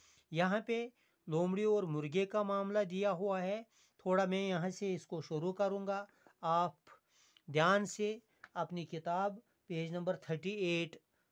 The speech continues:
अड़तीस सफ़ नंबर पर देखिए कि क्या लिखा हुआ है। इस तरह जानवरों में लोमड़ी बड़ी मक्कार मानी जाती है।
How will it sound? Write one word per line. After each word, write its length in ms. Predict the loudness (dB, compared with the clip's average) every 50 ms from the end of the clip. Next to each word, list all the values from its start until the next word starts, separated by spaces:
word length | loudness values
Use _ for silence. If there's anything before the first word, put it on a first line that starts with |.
| _ -6 0
अड़तीस 520 | 2 4 4 4 2 0 -4 -4 -4 -2
सफ़ 220 | -2 -2 -2 -2 -2
नंबर 280 | -2 0 0 0 0
पर 320 | 0 0 -2 -2 -2 -6 -8
देखिए 520 | -4 -2 -2 -2 -2 -2 -4 -4 -4 -4 -6 _ _ _ _ _ _ _ -4
कि 160 | -4 -4 -4 -6 _ -16 _ -2
क्या 360 | 0 2 2 2 0 -2 -6 _ _ _ _ _ _ -4
लिखा 280 | -2 -2 0 2 4 4
हुआ 280 | 4 6 4 4 2 2
है। 260 | 2 0 0 0 -2 -6 -14 -20 _ _ _ _ _ _ _ _ _ _ -6
इस 180 | -6 -6 -2 2
तरह 280 | 2 2 2 2 0 0
जानवरों 600 | 4 6 6 6 6 6 6 6 4 4 4 2
में 320 | 0 0 -2 -4 -4 -8 -4
लोमड़ी 400 | 0 0 2 2 2 0 0 2
बड़ी 260 | 2 2 2 2 0
मक्कार 580 | 2 2 0 0 0 2 2 4 4 4 2 2
मानी 320 | 0 0 0 0 -2 -2
जाती 380 | -2 -2 -2 -2 -2 -4 -6 -6
है। 220 | -6 -6 -8 -10